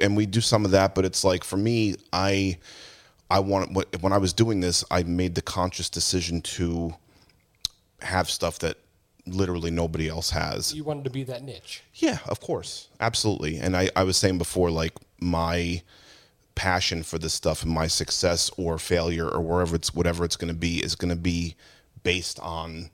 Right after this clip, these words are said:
Speaker 1: the stuff that I'm passionate about, not necessarily what,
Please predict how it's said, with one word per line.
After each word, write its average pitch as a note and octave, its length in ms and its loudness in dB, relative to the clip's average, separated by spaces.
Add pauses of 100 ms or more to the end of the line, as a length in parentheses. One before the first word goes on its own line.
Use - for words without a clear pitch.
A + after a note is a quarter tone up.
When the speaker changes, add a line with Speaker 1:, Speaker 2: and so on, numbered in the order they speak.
(380)
Speaker 1:
the - 100 -6
stuff - 480 -6
that E2+ 120 -8
I'm E2+ 140 -8
passionate E2+ 480 -10
about, E2 420 -8
not F2+ 260 -6
necessarily F2 960 -4 (520)
what, F2 400 -4